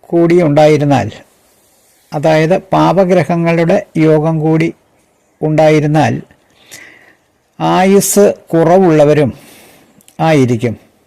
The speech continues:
എന്നാൽ ലഗ്നത്തിൽ പൂർണ്ണ ചന്ദ്രനാണ് നിൽക്കുന്നതെങ്കിൽ ജാതകൻ നല്ല ദീർഘായുസ്സുള്ളവനും വിദ്യകളിൽ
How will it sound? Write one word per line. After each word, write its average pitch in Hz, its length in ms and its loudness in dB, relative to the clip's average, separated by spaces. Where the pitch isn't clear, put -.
എന്നാൽ 196 420 0
ലഗ്നത്തിൽ 180 800 2
പൂർണ്ണ 196 540 2
ചന്ദ്രനാണ് 175 800 2
നിൽക്കുന്നതെങ്കിൽ 156 800 0
ജാതകൻ 156 580 0
നല്ല 165 500 0
ദീർഘായുസ്സുള്ളവനും 156 1300 0
വിദ്യകളിൽ 196 760 2